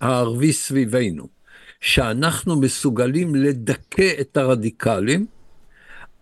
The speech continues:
ההישג העצום של מדינת ישראל, מצבנו האזורי, השתפר באופן דרמטי. אפשר להיות שטחי ולהסתכל ולומר, "תראו, גם מצרים עכשיו נגדנו בהאג,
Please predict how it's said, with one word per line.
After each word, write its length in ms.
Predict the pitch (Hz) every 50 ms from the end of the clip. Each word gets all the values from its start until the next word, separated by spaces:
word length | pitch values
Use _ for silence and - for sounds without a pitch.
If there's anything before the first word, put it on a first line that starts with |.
| _ - - _ - - -
ההישג 760 | 147 147 143 147 147 131 - - - - 208 226 226 202
העצום 640 | 202 180 165 170 160 - - - - - 226 233 226 202
של 180 | - 208 208
מדינת 500 | 190 185 175 160 170 170 175 180 180 -
ישראל, 400 | 185 165 - 180 180 180 180 165
מצבנו 840 | 135 131 139 - - - - 143 120 110 151 185 220 208 202 190 175
האזורי, 720 | 160 147 135 113 104 127 135 131 139 170 208 202 151 104 - - - - - - - - - - _ - _ - -
השתפר 720 | 170 190 156 - - - - 160 - - - 196 202 185
באופן 520 | 180 170 175 165 170 170 - - 180 175 160
דרמטי. 720 | 160 151 160 160 160 165 185 185 175 - - - - - - - - - - _ _ - - 147
אפשר 460 | 131 - - - - - 190 202 196
להיות 600 | 196 170 147 135 135 156 175 185 175 - - - - _ -
שטחי 800 | - - - 165 151 - - - - - - 156 139 127 135 143 - _ _ - - - _ -
ולהסתכל 840 | 98 127 135 139 143 143 127 - - - 143 123 - 175 180 175 160 160
ולומר, 380 | 147 139 139 147 156 160 151 139 -
"תראו, 380 | - 143 131 151 180 180 165
גם 180 | 151 156 147 143
מצרים 480 | 139 131 - - 151 165 175 170 160 147
עכשיו 280 | - - - 151 147 151
נגדנו 560 | 143 127 117 117 131 160 165 160 156 147 143
בהאג, 600 | 131 123 127 113 110 143 175 175 170 160 156 139